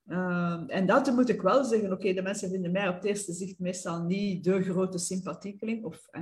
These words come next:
niet iedereen, maar bon, veel mensen misschien. Eh, maar ik heb wel een, eh, een grote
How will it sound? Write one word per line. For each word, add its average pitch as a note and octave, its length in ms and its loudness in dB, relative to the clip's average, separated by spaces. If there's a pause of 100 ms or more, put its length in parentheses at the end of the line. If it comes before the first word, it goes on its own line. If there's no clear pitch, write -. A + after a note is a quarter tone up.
(100)
niet C3 160 -6
iedereen, C3+ 360 -6
maar - 100 -14
bon, D3 240 -10 (100)
veel F#3+ 300 0
mensen A3+ 360 -2
misschien. A#3+ 440 -4 (400)
Eh, F#3 720 2
maar G#3+ 120 2
ik G3+ 120 -2
heb E3 160 -6
wel B3+ 220 2
een, G3+ 180 -2
eh, E3 760 -6
een F#3+ 80 -4
grote E3+ 340 -4